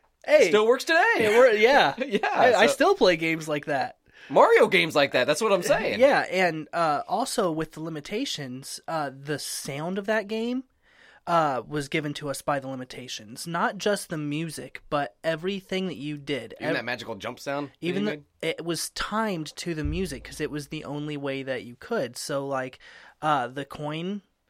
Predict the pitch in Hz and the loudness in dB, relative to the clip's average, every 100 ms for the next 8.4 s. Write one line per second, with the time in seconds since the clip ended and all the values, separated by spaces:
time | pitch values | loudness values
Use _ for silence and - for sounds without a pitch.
0 | _ _ - 147 254 302 277 269 262 285 | _ _ -10 -8 -2 0 2 2 0 0
1 | 269 269 269 - - _ _ 156 160 156 | 0 0 -2 -6 -20 _ _ -4 -2 0
2 | 160 151 147 160 185 190 139 117 - - | 0 -2 -4 -4 -4 -4 -12 -12 -14 -12
3 | 147 - 147 147 147 - - 170 160 156 | -12 -6 -6 -6 -10 -12 -8 -6 -6 -10
4 | _ 156 156 - - 160 175 170 143 143 | _ 0 0 -2 -10 -6 -4 -4 -8 -10
5 | - 131 165 135 113 - 143 156 - 143 | -14 -10 -8 -8 -12 -10 -6 -6 -10 -10
6 | 151 180 170 143 156 139 139 135 131 - | -4 -2 -2 -4 -8 -8 -8 -8 -10 -20
7 | - _ - 170 165 160 143 147 - - | -20 _ -10 -4 -2 -4 -4 -6 -6 -6
8 | 147 143 127 | -4 -4 -6